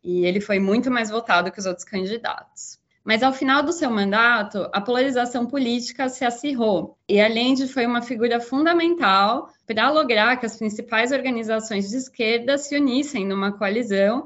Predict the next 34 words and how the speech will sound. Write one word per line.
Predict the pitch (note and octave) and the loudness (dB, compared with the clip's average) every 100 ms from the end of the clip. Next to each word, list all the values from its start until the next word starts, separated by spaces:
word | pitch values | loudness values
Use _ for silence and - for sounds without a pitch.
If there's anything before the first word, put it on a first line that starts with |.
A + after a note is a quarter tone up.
| - _ | -12 _
que | A3 | -4
tinha | C4 A#3+ | 0 2
a | C4 | 2
novidade, | B3+ B3 A3 G#3+ G3 E3+ F3 | 2 0 2 2 4 2 0
em | F3+ | -2
relação | G3 G3+ G3+ A3 | 0 -2 -4 -4
às | B3+ - | -4 -4
campanhas | A3 G#3 G3 F#3 F3+ | -6 -2 -2 -2 -2
da | F3 | -4
frap | F3 G#3 G3+ A#3 G#3 F#3 E3+ | -6 -2 2 2 0 -6 -8
anteriores, | E3+ F3 F#3 F#3 A3 C4 F3+ F3 - _ - | -8 -8 -6 -2 0 0 -2 -6 -10 _ -4
de | G#3 | 2
incluir | D4 D#4+ C#4+ C4+ | 2 2 0 0
também | C#4+ D4 B3 B3+ C#4+ | 0 2 4 2 2
um | C#4+ | 0
partido | C4 C4 A#3+ B3+ | -2 -2 -4 -2
de | C#4 | -4
centro, | C#4+ A#3 G#3 F#3+ F3+ E3 - | -2 0 0 0 -4 -10 -10
que | - | -2
era | G3 | -2
o | F#3+ | 0
Partido | F#3+ G3 G3+ | -4 -4 -4
Radical. | G3 G3 - G3 C#3 - _ - | -4 -4 -4 -4 -4 -8 _ 4
Bom, | B3 | 4
embora | A#3+ A#3+ C#4+ | 6 4 6
o | F4+ | 4
Allende | C4 A3 A3 | 2 -2 -2
fosse | A#3 G#3 A#3 | -2 -2 -2
do | G3+ | -2
Partido | G#3 G3+ G#3+ F#3+ | 0 -2 -2 -8
Socialista, | G3 G3 - F3+ F3+ A#3 C4+ - F#3+ | -6 -6 -2 -2 0 2 0 0 -4
que, | F3+ G3+ | -4 -4
como | G#3+ G#3 A#3 | 0 0 -2
ficou | A3+ - A3 G3+ F#3 E3+ | -6 -2 2 4 4 0